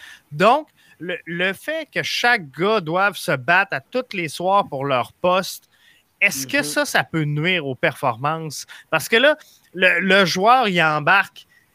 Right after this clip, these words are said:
Speaker 1: puis tout ce qu'il veut, c'est ne pas débarquer. Il, il veut pas que Nancy, Nancy lève le bras puis qu'il dise « Hey, petit pit, viens-t'en sur le banc, là, c'est pas de même. » Fait que,
Speaker 2: Mhm.
Speaker 1: il, il veut pas commettre d'erreur,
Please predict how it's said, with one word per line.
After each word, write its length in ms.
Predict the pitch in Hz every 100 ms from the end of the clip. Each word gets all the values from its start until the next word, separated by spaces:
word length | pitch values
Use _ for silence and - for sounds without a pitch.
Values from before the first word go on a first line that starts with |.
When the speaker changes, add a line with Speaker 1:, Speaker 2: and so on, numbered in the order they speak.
| _
Speaker 1:
puis 280 | 196 226 214
tout 140 | - 285
ce 120 | -
qu'il 180 | 214 180
veut, 320 | 220 254 240
c'est 340 | - 185 190 165
ne 160 | 160
pas 200 | 151 214
débarquer. 640 | 165 156 156 135 - 147 - -
Il, 200 | 170 208
il 140 | 196 185
veut 160 | 233
pas 160 | 240 294
que 100 | -
Nancy, 380 | 196 170 - 156
Nancy 580 | 165 170 165 151 - 240
lève 220 | 202 180
le 120 | 160
bras 240 | 139 151 214
puis 100 | -
qu'il 140 | 156
dise « 360 | 139 185 180 - - - - -
Hey, 140 | 170
petit 140 | - -
pit, 160 | 208 180
viens-t'en 340 | 175 175 190
sur 140 | -
le 60 | 156
banc, 240 | 143 185
là, 200 | 185 180
c'est 140 | 170 -
pas 140 | 156
de 40 | 156
même. » 260 | 151 127 - - - -
Fait 140 | 180
que, 100 | 170 -
Speaker 2:
Mhm. 220 | 180 135 113 -
Speaker 1:
il, 260 | 151 156 -
il 140 | 160
veut 120 | 160 175
pas 120 | 220
commettre 280 | 202 185 160
d'erreur, 680 | 151 143 151 196 247 226